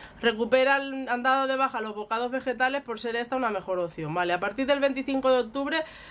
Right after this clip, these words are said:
tostaditas. Esto es para hacer rollo mini pan tostado para dipear y untar tipo canapés para hacer en las fiestas. Y luego traen un clon de las galletas a partir del veinticinco, divertidas chocoleche.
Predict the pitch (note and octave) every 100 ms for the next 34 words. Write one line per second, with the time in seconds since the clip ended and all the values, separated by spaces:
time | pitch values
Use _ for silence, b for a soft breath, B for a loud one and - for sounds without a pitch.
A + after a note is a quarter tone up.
0 | B - C#4 C4 C4 B3+ C#4+ C4+ F4 F#4
1 | G#4 - B B B B B - C4+ C4+
2 | D#4 D4+ D4 C#4+ C4+ C#4 C4+ C4+ C#4+ C4+
3 | B3+ A3 B3+ C4 C#4 - C4+ C4 B3 A3+
4 | A3+ A3 A3 A3+ B3+ A3 G#3 G3+ A#3+ A#3
5 | A3+ G#3 F#3+ F#3+ B3 B3 A3+ G3+ F#3+ G3+
6 | G3 F3+ E3+ A#3 B3 A#3+ B3+ - C#4+ D4
7 | E4 E4+ D#4 C#4+ C#4 B3+ C#4+ C4+ B3 A3
8 | G#3 G#3 B3+ B3+ G#3+ G#3 G3 G3+ C4 A#3+
9 | A3 A3 G#3+ G#3+ B3+ B3+ G3 G3+ G3+ G#3
10 | B3 A3+ G#3 A#3+ C4+ C4+ C#4 C#4 D4